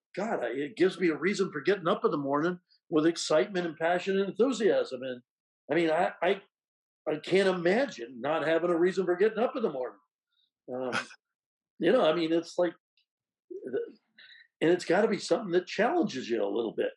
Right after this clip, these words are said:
you know? So every time someone comes to my house, it, it's interesting.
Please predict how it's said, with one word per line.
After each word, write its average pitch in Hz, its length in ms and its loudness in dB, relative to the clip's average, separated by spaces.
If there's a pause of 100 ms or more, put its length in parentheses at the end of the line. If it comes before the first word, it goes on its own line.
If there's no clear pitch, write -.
(120)
you 113 80 -8
know? 240 240 0 (640)
So 185 120 4
every 233 200 4
time 214 280 0
someone 208 300 0
comes 196 260 -4
to 170 60 -4
my 151 160 -2
house, 165 500 -4 (680)
it, 139 160 -6
it's 160 220 -2
interesting. 151 600 0